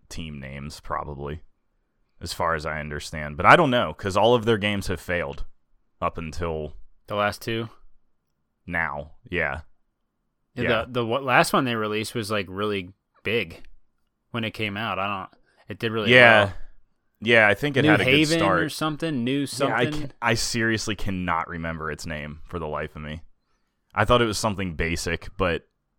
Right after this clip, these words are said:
Speaker 1: I, I thought it was, like, Lost World, but that doesn't make sense 'cause the new one is called Lost Ark. <laughs> So, I don't know.
Speaker 2: I'm
Speaker 1: But
Speaker 2: Googling.
Speaker 1: but yeah, I, I was just looking at that while I was waiting for us to get started here. Figured I'd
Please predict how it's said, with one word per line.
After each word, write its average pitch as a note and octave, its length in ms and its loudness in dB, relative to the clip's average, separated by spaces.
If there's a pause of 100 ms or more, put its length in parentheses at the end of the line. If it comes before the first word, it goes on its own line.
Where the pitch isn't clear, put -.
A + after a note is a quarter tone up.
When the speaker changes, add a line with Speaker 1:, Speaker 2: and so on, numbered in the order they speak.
(840)
Speaker 1:
I, G2+ 140 4
I G#2+ 80 4
thought A#2 120 6
it A#2 40 4
was, G#2+ 120 0
like, G2+ 140 2
Lost F#2 420 2
World, E2 500 -2
but F2 120 -6
that F2 160 -6
doesn't E2+ 220 -8
make D#2 180 -8
sense D#2+ 300 -8
'cause E2 180 -6
the E2+ 80 -6
new E2 200 -4
one D#2 180 -6
is D#2 100 -8
called D2+ 400 -6
Lost D2+ 420 -4
Ark. D2+ 440 -6
<laughs> - 220 -20
So, - 180 -2 (440)
I E2+ 120 -4
don't C2 160 -12
know. D#2+ 140 -4 (1800)
Speaker 2:
I'm A#2 140 -6
Speaker 1:
But A#2 100 -2
Speaker 2:
Googling. G#2+ 400 -4 (840)
Speaker 1:
but G2 160 0
yeah, G2 320 4
I, F#2 100 2
I A2+ 40 8
was A2+ 140 4
just G#2+ 200 -4
looking G2 220 0
at F2 100 -2
that F2 220 0
while E2 240 0
I - 20 0
was E2 140 -4
waiting E2 340 -4
for E2 160 -4
us E2 140 -4
to E2 80 -10
get D2+ 140 -6
started D#2+ 380 -4
here. D#2+ 260 -6
Figured D#2+ 320 -8
I'd D#2 160 -6